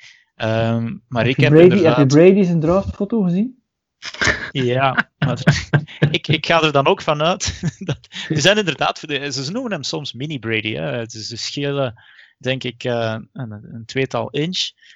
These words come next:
Speaker 1: Ehm, maar natuurlijk, Brady is vooral de, die voetbalmentaliteit.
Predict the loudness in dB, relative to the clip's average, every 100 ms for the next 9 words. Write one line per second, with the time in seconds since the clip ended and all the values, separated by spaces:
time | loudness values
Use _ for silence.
0 | _ _ -10 -4 -2 -2 -2 -6 -10 -14
1 | -16 -20 -14 -6 -4 -4 -4 0 0 0
2 | 2 2 4 2 0 -6 -6 -6 -6 -10
3 | -8 -8 -4 -2 -2 -4 -4 -6 -4 0
4 | 0 -2